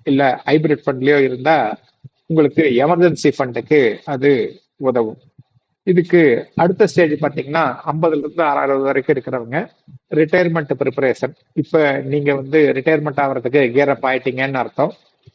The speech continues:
உங்களுடைய ஈக்விட்டி இன்வெஸ்ட்மெண்ட்டுகளை ஃபிக்ஸ்டு இன்கம் நோக்கி கொஞ்சம் கொஞ்சமா நகர்த்த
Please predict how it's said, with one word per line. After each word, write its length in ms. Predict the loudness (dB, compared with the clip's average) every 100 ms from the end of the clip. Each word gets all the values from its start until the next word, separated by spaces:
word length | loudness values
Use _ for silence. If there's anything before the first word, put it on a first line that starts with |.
| _ _ _ _ _ _ _ -6
உங்களுடைய 720 | 2 4 4 4 2 0 -6 _ _ _ _ -20 -20 _ _ -20 _ -20 _ _ 0
ஈக்விட்டி 460 | 0 4 4 6 4 2 0
இன்வெஸ்ட்மெண்ட்டுகளை 840 | 0 0 -2 -4 -2 0 0 -2 -8 _
ஃபிக்ஸ்டு 240 | -2 0 2
இன்கம் 380 | 2 2 0 0
நோக்கி 260 | 0 0
கொஞ்சம் 240 | -2 0 -2
கொஞ்சமா 520 | -2 -2 0 -2 -4
நகர்த்த 340 | -2 -2 0